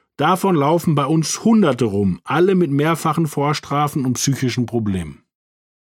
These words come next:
Asylbewerber als tickende Zeitbomben.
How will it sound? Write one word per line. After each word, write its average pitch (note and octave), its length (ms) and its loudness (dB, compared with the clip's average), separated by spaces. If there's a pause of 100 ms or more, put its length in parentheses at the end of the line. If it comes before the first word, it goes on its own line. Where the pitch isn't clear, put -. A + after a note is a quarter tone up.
(240)
Asylbewerber C#3+ 960 0
als - 240 -6
tickende D#3 460 -2
Zeitbomben. F#2+ 840 -4